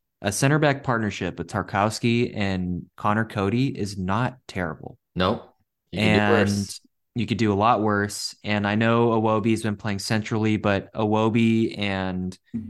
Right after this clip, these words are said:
Speaker 1: McNeil out wide or D C L up top, like, they've been really underperforming, but you could do a lot worse. Like, they don't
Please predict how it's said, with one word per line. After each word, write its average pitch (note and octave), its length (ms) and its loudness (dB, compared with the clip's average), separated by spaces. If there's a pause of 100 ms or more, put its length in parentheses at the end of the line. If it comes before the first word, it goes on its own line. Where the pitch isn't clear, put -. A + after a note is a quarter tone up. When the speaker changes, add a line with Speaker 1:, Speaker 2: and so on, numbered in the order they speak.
Speaker 1:
McNeil A2+ 520 2
out A2 180 2
wide G2+ 340 2
or G2 60 0
D G#2+ 180 -4
C A2 220 -4
L G2+ 280 2
up F#2+ 160 -4
top, G#2+ 380 -2
like, G2 320 -2 (840)
they've G2 160 -2
been F#2 180 -2
really C3+ 300 4
underperforming, G#2 840 0
but F#2+ 320 -2 (320)
you F#2+ 120 -8
could G2+ 120 -6
do G#2+ 320 2
a - 20 0
lot G2 320 2
worse. F2 280 -4
Like, A#2+ 180 -4
they C3 180 4
don't E3 300 0